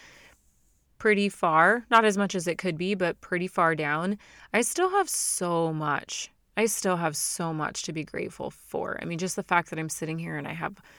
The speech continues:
a pair of, like, cute workout sneakers, and then a pair of running sneakers, and then I have a pair of cute cheetah shoes, and then I have a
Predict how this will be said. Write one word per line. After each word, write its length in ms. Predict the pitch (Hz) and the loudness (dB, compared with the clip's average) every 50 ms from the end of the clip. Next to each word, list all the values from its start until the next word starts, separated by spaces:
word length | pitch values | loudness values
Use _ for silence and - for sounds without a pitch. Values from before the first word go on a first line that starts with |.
| - - _ _ - | -20 -20 _ _ -6
a 100 | - 175 | 0 0
pair 300 | 156 - - 180 165 156 | 0 0 2 0 2 2
of, 140 | 151 151 156 | 2 0 -2
like, 340 | 165 151 147 147 - - - _ _ | -2 -4 -4 -4 -6 -10 -20 _ _
cute 280 | - - - 175 170 - | -16 -6 -4 -4 -2 2
workout 400 | - 240 240 - 190 165 151 - | 2 0 2 4 2 2 2 2
sneakers, 540 | - - 165 147 156 - 156 165 170 151 160 | -2 -6 -6 -8 -6 -6 -6 -6 -6 -6 -6
and 120 | 160 151 | -6 -6
then 80 | 156 156 | -6 -8
a 60 | 160 | -8
pair 220 | 156 175 170 175 | -8 -6 -2 -2
of 120 | 180 165 170 | -2 0 2
running 300 | 196 214 214 202 175 151 | 4 4 4 2 0 -2
sneakers, 500 | - - 160 147 - - 139 139 151 - | -6 -6 -8 -8 -8 -8 -8 -8 -8 -8
and 100 | 156 151 | -8 -8
then 80 | 151 | -6
I 40 | 156 | -6
have 160 | 160 160 156 | -6 -6 -6
a 80 | 156 160 | -6 -6
pair 180 | 175 185 170 175 | -6 -4 -4 -4
of 60 | 175 | -6
cute 240 | - - 208 208 - | -4 -6 -8 -6 -6
cheetah 280 | - - 233 202 175 | -8 -6 -4 -4 -4
shoes, 360 | 156 - - - 156 - 160 | -4 -4 -6 -6 -8 -8 -8
and 120 | 170 156 151 | -8 -8 -6
then 100 | 151 156 | -6 -6
I 40 | 160 | -4
have 220 | 170 175 170 175 | -4 -4 -4 -4
a 80 | 180 | -6